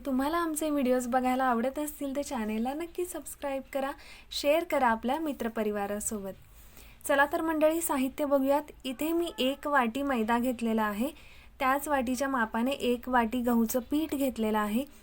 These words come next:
तुम्ही पूर्णपणे मैदा किंवा पूर्णपणे गहूचं पीठ इथे नक्कीच वापरू शकता. दोन चमचे कडकडीत तेलाचं मोहन, आपणाला पीठ मळण्यासाठी लागेल इतपत पाणी,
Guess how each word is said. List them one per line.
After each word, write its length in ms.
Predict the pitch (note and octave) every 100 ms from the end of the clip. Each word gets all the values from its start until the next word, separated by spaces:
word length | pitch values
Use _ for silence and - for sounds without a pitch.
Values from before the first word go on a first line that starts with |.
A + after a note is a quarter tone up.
| - -
तुम्ही 200 | D4 E4
पूर्णपणे 600 | E4+ E4 D#4+ E4 E4+ D#4+
मैदा 460 | D#4 B3 A3 A3+ C4 C#4+
किंवा 180 | C#4+
पूर्णपणे 640 | D4 D4+ D4+ D4 D4 C#4+ C#4+
गहूचं 400 | C4 A#3 A#3 C4
पीठ 320 | B3+ C4 C4
इथे 240 | B3 A#3+ C4+
नक्कीच 500 | A3 - B3+ B3+ C4+
वापरू 360 | G#3+ - A3
शकता. 420 | A3 A3 - A3 - - - - -
दोन 480 | A#3+ C4 C#4+ D4+ D4
चमचे 480 | C#4 A#3 A3+ C4 C#4+ -
कडकडीत 540 | B3+ A3 B3 A#3+ C#4 D4 C4
तेलाचं 460 | G#3+ G#3+ G#3+ B3+
मोहन, 440 | A#3+ G#3+ G3 G#3+ C#4 - - - D#4+
आपणाला 460 | B3 A#3 B3 C4 C#4+
पीठ 320 | D4+ D4+ D#4
मळण्यासाठी 640 | D#4 C#4 C#4 C#4+ C#4+ D4
लागेल 360 | D4 A#3 A3+ B3
इतपत 260 | B3 - C4 -
पाणी, 380 | D#4+ D#4 C#4